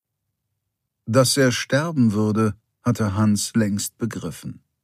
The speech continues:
Und zwar nicht irgendwann, sondern gleich, in ein paar Minuten, vielleicht Stunden, jedenfalls innerhalb kurzer Zeit. Keine Krankheit, kein Unfall, auch keine Altersschwäche wäre schuld daran,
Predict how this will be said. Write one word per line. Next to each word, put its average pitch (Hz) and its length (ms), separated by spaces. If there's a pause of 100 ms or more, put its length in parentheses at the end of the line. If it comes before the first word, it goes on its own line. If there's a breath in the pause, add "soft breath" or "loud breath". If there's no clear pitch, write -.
(520 loud breath)
Und 143 200
zwar 117 320
nicht 120 420
irgendwann, 95 680
sondern 110 460
gleich, - 640 (240)
in 139 160
ein 131 160
paar 175 220
Minuten, 123 580
vielleicht 135 760
Stunden, - 640 (160 loud breath)
jedenfalls 127 560
innerhalb 120 480
kurzer - 480
Zeit. - 580 (360)
Keine 101 220
Krankheit, 95 680
kein 170 180
Unfall, 104 580 (300 loud breath)
auch 117 220
keine 113 400
Altersschwäche 101 880
wäre 92 240
schuld 98 320
daran, 101 420